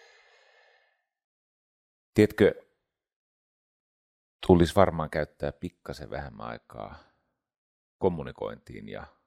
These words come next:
huomattavasti enemmän aikaa keskittymiseen.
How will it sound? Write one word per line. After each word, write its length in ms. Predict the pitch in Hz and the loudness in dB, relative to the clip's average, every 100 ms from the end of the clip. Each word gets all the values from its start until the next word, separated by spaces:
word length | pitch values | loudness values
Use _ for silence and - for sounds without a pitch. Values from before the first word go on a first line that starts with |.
| _ _ _ _ - | _ _ _ _ -2
huomattavasti 680 | 101 80 - - - - 55 | 0 0 -8 -16 -20 -20 -20
enemmän 280 | 65 58 | -20 -18
aikaa 440 | 58 - - - - _ - | -20 -20 -20 -20 -20 _ -10
keskittymiseen. 760 | 95 - - _ _ - _ | -8 -8 -18 _ _ -20 _